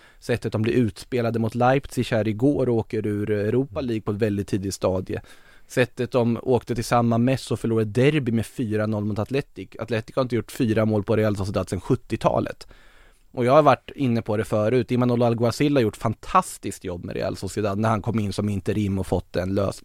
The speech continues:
liksom, fasta tjänsten där. Han tog dem till en Copa del Rey-titel. Han bryr sig om klubben, han älskar klubben på alla sätt och vis.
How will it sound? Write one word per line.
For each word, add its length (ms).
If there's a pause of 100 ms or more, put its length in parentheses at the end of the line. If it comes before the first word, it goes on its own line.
liksom, 300 (560)
fasta 320
tjänsten 460
där. 280
Han 140
tog 260
dem 120
till 80
en 60
Copa 200
del 160
Rey-titel. 960
Han 320 (260)
bryr 380
sig 160
om 60
klubben, 340
han 100
älskar 320
klubben 360
på 80
alla 120
sätt 180
och 100
vis. 280